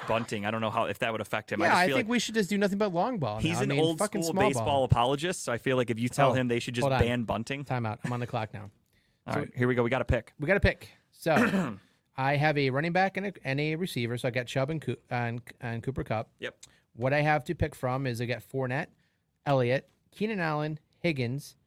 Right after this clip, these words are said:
Speaker 2: Montgomery, or Akers. Those are the ones that are the top right now.
Speaker 1: Um,
Speaker 2: P P R league.
Speaker 1: Personally, I would probably look at Keenan Allen. I think Justin Herbert could have a hell of a year, and Keenan Allen's always been a stud. I mean, that, all that dude does is catch balls.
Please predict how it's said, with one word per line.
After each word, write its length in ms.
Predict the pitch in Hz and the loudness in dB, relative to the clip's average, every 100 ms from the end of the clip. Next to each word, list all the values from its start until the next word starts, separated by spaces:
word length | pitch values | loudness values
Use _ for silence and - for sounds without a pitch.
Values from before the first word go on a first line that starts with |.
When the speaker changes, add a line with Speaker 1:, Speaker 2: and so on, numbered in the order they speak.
| _ _ _ - | _ _ _ -6
Speaker 2:
Montgomery, 720 | 127 123 131 156 165 165 170 - | -4 -4 -2 -2 0 0 -2 -4
or 420 | 135 131 127 135 - | -2 0 0 -2 -8
Akers. 560 | 120 113 - 92 - - | -8 -8 -8 -16 -16 -10
Those 240 | 117 120 127 | -6 -6 -6
are 60 | |
the 80 | 123 | -6
ones 320 | 117 120 113 | -4 -4 -4
that 80 | 110 | -6
are 40 | |
the 80 | 104 | -8
top 440 | 101 - 110 104 113 | -12 -8 -8 -8 -10
right 200 | 110 - | -14 -14
now. 300 | 113 117 117 _ _ _ _ _ _ _ _ _ _ _ _ _ _ _ _ _ _ _ _ _ - | -16 -16 -20 _ _ _ _ _ _ _ _ _ _ _ _ _ _ _ _ _ _ _ _ _ -10
Speaker 1:
Um, 540 | 143 170 175 175 180 - _ | -4 -2 0 -2 -4 -10 _
Speaker 2:
P 140 | - 175 | -10 -4
P 160 | 156 | 0
R 120 | 127 | 0
league. 320 | 101 98 101 _ _ _ _ | -2 -8 -20 _ _ _ _
Speaker 1:
Personally, 360 | 143 151 202 170 | -4 -4 -4 -4
I 20 | |
would 120 | 131 | -2
probably 340 | 143 135 127 123 | -2 -2 -2 -4
look 180 | 123 | -4
at 80 | 120 | -6
Keenan 260 | - 123 110 | -6 -4 -2
Allen. 280 | 113 135 110 | -2 -2 -4
I 80 | |
think 180 | 107 117 | -6 -6
Justin 240 | 120 - 117 | -6 -6 -4
Herbert 220 | 117 113 | -4 -2
could 100 | 117 | -4
have 80 | 107 | -2
a 40 | |
hell 140 | 120 117 | 0 0
of 60 | |
a 60 | 110 | -2
year, 220 | 113 120 | -2 -2
and 100 | 117 | -4
Keenan 240 | 131 117 | -6 -4
Allen's 300 | 113 117 110 | -2 -4 -4
always 200 | 113 113 | -6 -6
been 120 | 107 107 | -8 -10
a 40 | |
stud. 380 | - 117 113 110 _ _ _ _ _ | -8 -6 -6 -6 _ _ _ _ _
I 40 | |
mean, 80 | 117 | -2
that, 160 | 123 127 | 0 2
all 160 | 131 | 2
that 140 | 131 117 | 2 0
dude 140 | 127 | 0
does 200 | 120 120 | 0 0
is 80 | 104 | -2
catch 240 | - 113 - | -8 -8 -6
balls. 340 | 104 101 | -6 -6